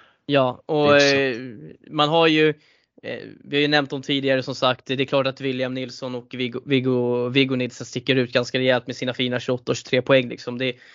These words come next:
Speaker 1: det är ju
Speaker 2: Mm.
Speaker 1: såna spelare som behöver ta lead i det här. Eh, men en kille som Anton Klint till exempel också varit jättebra, till och med fått spela i herrallsvenskan med Djurgården och
Speaker 2: Mm.
Speaker 1: absolut inte gjort bort sig
Speaker 2: Mm.
Speaker 1: där också. Så att,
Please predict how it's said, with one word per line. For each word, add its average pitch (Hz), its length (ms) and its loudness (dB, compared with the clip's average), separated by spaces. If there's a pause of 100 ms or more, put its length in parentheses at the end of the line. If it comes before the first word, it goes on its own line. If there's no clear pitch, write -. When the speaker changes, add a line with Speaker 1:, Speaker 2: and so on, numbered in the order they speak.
(160)
Speaker 1:
det 107 60 -14
är 104 40 -6
ju 139 40 0
Speaker 2:
Mm. 135 100 2
Speaker 1:
såna 131 340 2
spelare 123 320 2
som 123 140 -4
behöver 123 380 4
ta 139 260 2
lead 131 340 0
i 123 60 0
det 123 80 -2
här. 117 180 -4 (520)
Eh, 123 420 0 (200)
men 147 160 2
en 139 100 6
kille 139 200 0
som 135 100 -2
Anton 135 280 0
Klint 143 320 0
till - 60 0
exempel 131 360 -2
också 131 200 -8
varit - 180 -12
jättebra, 131 480 -2
till 131 120 -6
och 131 40 0
med 127 140 2
fått - 100 -16
spela 127 240 2
i - 40 2
herrallsvenskan 123 680 0
med 120 100 -4
Djurgården 135 320 -2
och 127 60 0
Speaker 2:
Mm. - 20 -
Speaker 1:
absolut 135 300 -6
inte 135 160 -6
gjort 127 80 -8
bort 127 160 -4
sig 127 100 -4
Speaker 2:
Mm. 123 80 0
Speaker 1:
där 120 80 -2
också. 120 180 -10
Så 131 80 0
att, - 140 -6